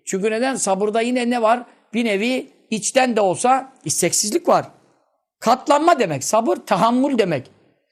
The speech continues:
Ben seni rızaya delalet ederim. Yani ne demek istiyor? Zevk alman lazım yani. "Allah'ım yaptı sevgili, Allah'ım yaptı ya, ne yaptı? Çocuğumu aldı, ne yapalım? Allah'ım bu benim ya." Ha, o zaman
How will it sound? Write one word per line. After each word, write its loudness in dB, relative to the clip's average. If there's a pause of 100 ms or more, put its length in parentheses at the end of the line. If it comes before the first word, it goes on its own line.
(260)
Ben 4
seni -2 (220)
rızaya 2
delalet 4
ederim. -2 (320)
Yani 0
ne 0
demek 0
istiyor? -2 (100)
Zevk 2
alman 2
lazım 0
yani. -4 (100)
"Allah'ım -2
yaptı 0
sevgili, -2
Allah'ım 0
yaptı 0
ya, 0
ne -4
yaptı? -2
Çocuğumu -2
aldı, 0
ne 0
yapalım? 0
Allah'ım 2
bu -4
benim 0
ya." -2 (1120)
Ha, -2
o 0
zaman 0